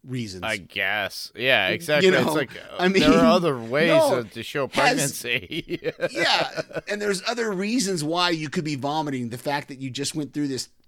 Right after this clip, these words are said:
Speaker 1: freaking huge spell that you
Speaker 2: And there was
Speaker 1: <laughs> that
Speaker 2: a
Speaker 1: you
Speaker 2: lot of
Speaker 1: did,
Speaker 2: blood
Speaker 1: all this
Speaker 2: loss.
Speaker 1: death and,
Speaker 2: <laughs>
Speaker 1: yeah, yeah, yeah. So there could be so many different reasons why you're vomiting, but hey, reasons. You know.
Speaker 2: Okay. <laughs>
Speaker 1: Yeah, yeah. We'll, we'll wave our hand at that.
Speaker 2: Exactly.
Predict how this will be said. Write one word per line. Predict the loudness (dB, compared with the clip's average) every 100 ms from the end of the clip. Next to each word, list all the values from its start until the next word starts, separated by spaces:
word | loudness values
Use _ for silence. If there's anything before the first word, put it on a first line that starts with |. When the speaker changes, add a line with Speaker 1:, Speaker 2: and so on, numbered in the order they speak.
| _
Speaker 1:
freaking | -6 -4 -4 -4 -4 -4 -6
huge | -8 -6 -6 -6
spell | -8 -8 -10 -8 -6 -6 -8 -8
that | -8
you | -8 -8 -8 -6
Speaker 2:
And | 0 2 4 4
there | 4
was | 4
Speaker 1:
<laughs> | 4
that | 4
Speaker 2:
a |
Speaker 1:
you |
Speaker 2:
lot | 6 8 8 8
of | 6
Speaker 1:
did, | 4 2 2 0 0 4
Speaker 2:
blood | 4 4
Speaker 1:
all | 2 2 4 4
this | 2 0 -4
Speaker 2:
loss. | -2 2
Speaker 1:
death | 4 4 2 0
and, | -2 0
Speaker 2:
<laughs> |
Speaker 1:
yeah, | 2 4 2 0 -2 0
yeah, | 2 0 -2 -8 -6
yeah. | -2 -2
So | -4
there | -6
could | -4
be | -2
so | -2 -2 -6 -2 0
many | 0 0 -2
different | -2 0 -2
reasons | -2 -2 0
why | -2 -2
you're | -2 -4
vomiting, | -4 -2 -2 -2 -2
but | -2 0
hey, | 2 2 0 -4 -8 -4
reasons. | 0 0 -2 -8 -6 -6 -6 -6
You | 0 2
know. | 2
Speaker 2:
Okay. | 0 -2 -4 -8
<laughs> | -12 -8 -6 0 8
Speaker 1:
Yeah, | 8 8 2
yeah. | 0 -2
We'll, | 0 0
we'll | 2 4 4
wave | 4 0
our | 0
hand | -2 -2 -4
at | -8
that. | -10 -8
Speaker 2:
Exactly. | -6 -4 -4 -4 -8 -8